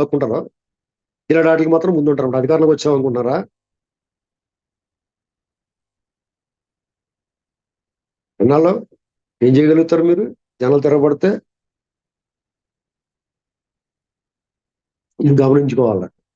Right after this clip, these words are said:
పోలీస్ డిపార్ట్‌మెంట్ కూడా డెఫినెట్ గా డిపార్ట్‌మెంట్ ఈ చీడపీడలన్నీ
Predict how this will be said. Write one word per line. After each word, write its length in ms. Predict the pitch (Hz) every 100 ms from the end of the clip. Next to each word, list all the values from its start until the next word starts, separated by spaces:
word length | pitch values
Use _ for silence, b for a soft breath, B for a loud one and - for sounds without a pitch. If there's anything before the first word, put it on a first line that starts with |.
| _ _
పోలీస్ 240 | 101 131 120
డిపార్ట్‌మెంట్ 440 | 139 147 143 151 143 147
కూడా 140 | 160 196 _ _ _ _ _ _ _ _ _ _ _ _ _ _ _ 101
డెఫినెట్ 320 | 107 139 147 165
గా 40 | 151
డిపార్ట్‌మెంట్ 640 | 135 156 151 156 160 156 180 202 - _ _ _ _ _ _ _ _ _ - 135
ఈ 20 | 123 120 117 113 -
చీడపీడలన్నీ 840 | - 139 143 139 156 156 156 151